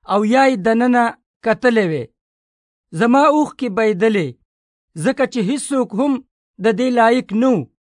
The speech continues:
چې دا کتاب یې پرانیستلی شو یا چې یې ورته کتلی شو. خو په مشرانو کې یو راته وویل چې جاړه مه، ځکه چې د یهودا د خیل زمری چې د داود د اصل نه دی،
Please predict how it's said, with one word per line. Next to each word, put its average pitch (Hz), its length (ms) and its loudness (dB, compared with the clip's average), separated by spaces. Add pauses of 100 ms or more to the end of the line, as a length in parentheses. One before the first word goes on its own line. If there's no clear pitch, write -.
(300)
چې 226 100 -8
دا 233 200 2
کتاب 240 460 -2
یې 220 140 -4
پرانیستلی 214 680 0
شو 160 200 -6 (760)
یا 214 160 2 (120)
چې 254 180 -4
یې 233 140 2
ورته 214 280 0
کتلی 220 460 0
شو. 151 180 -10 (720)
خو 220 100 -4
په 226 140 0
مشرانو 240 600 0
کې 240 140 -8 (100)
یو 254 120 4
راته 240 320 0
وویل 254 360 2 (520)
چې 214 80 0 (100)
جاړه 254 320 2
مه، 247 220 2 (760)
ځکه 277 320 -2
چې - 180 -8
د 185 80 -6 (120)
یهودا 202 480 2
د 220 100 -2 (120)
خیل 277 280 -2 (320)
زمری 214 440 2 (720)
چې 226 100 -2
د 180 100 -2 (120)
داود 233 320 2
د 208 60 0 (140)
اصل 262 360 -2
نه 240 100 -2
دی، 226 200 2